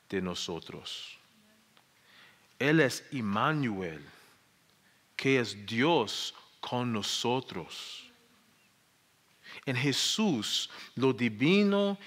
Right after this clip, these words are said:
y lo humano se tocan. A través de Jesús, ahora puedes conocer a Dios. A través de Jesús, puedes experimentar el amor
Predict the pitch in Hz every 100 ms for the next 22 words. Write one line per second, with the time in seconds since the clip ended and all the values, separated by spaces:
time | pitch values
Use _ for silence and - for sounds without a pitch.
0 | - 156 131 135 143 123 110 127 170 160
1 | 104 90 90 - - - 113 104 - 147
2 | 156 156 87 - - - _ _ _ _
3 | _ _ _ _ _ _ - - - 135
4 | - 156 131 151 185 185 156 139 127 -
5 | 233 160 95 - - - - - - 131
6 | 139 190 196 156 131 - 143 185 196 156
7 | 113 101 - - - - 156 143 117 -
8 | 170 175 151 113 123 117 110 131 147 -
9 | - - - - - - - - - _
10 | _ _ - 147 180 160 139 185 185 165
11 | 156 - - 233 160 - - - - 190
12 | 208 208 202 151 - 208 190 170 156 160
13 | 175 190 160 123 - - 151 143 139 143
14 | 180 190 131 107